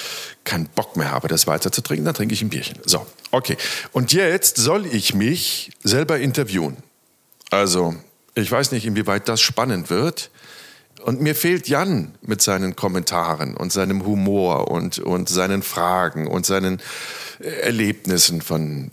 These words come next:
denen er berichtet. Das, das fehlt mir ein bisschen. Das ist also schon eine sehr einsame Folge jetzt hier von Jenke Extreme Momente. Aber ich versuche es trotz alledem. Und wenn euch das nicht gefällt, dann müsst ihr bis zum nächsten Mittwoch warten. Da ist Jan wieder dabei.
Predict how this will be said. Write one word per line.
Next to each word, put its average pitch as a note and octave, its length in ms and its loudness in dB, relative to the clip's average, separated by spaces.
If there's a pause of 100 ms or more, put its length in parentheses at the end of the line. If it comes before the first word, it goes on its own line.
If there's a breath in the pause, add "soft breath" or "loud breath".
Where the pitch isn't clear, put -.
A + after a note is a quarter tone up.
denen D#2+ 280 0
er G1+ 100 -2
berichtet. - 640 -8
Das, A2+ 120 -2
das - 160 0
fehlt - 280 0
mir - 100 -8
ein - 80 -8
bisschen. - 340 -2
Das - 200 -2
ist D#3 120 4
also - 300 -2
schon - 220 0
eine A#2+ 160 2
sehr A2+ 300 2
einsame F2+ 460 2
Folge F2 380 0
jetzt - 480 0
hier A#1+ 300 -2
von - 260 -6
Jenke - 320 -2
Extreme B1+ 400 -2
Momente. C2+ 460 0
Aber - 100 -2
ich - 80 -4
versuche F2+ 380 0
es E2+ 160 2 (480 loud breath)
trotz - 240 2
alledem. D#2+ 440 2
Und - 360 -2
wenn E2 160 0
euch - 180 -2
das - 180 -2
nicht - 160 -4
gefällt, D2+ 460 -2
dann C#2 140 -2
müsst D2 260 0
ihr - 60 -2
bis - 180 0
zum - 120 -2
nächsten B1 340 0
Mittwoch C2+ 320 -4
warten. - 260 -6
Da G1+ 120 -2
ist - 160 -2
Jan - 200 -4
wieder - 180 -4
dabei. - 320 -6